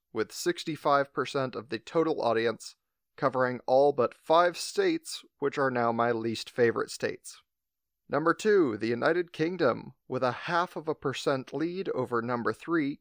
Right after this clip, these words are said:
Canada, which I've been played in, in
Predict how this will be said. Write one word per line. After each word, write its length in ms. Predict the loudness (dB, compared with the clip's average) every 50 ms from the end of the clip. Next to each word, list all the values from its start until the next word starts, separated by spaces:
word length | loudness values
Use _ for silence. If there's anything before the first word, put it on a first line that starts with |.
| _
Canada, 640 | -4 0 0 0 2 0 0 0 -2 -2 -2 -6 -10 -16 _ _ _ _ _ _ _ _ _ _ _ _ _ _ _ _ _
which 220 | -6 -6 -4 -2
I've 200 | -4 -4 -4 0
been 240 | 0 0 2 0 -4
played 300 | -2 0 0 0 2 0
in, 280 | -2 -4 -4 -6 -8 -12 -16 _ _ _
in 240 | -10 -8 -6 -6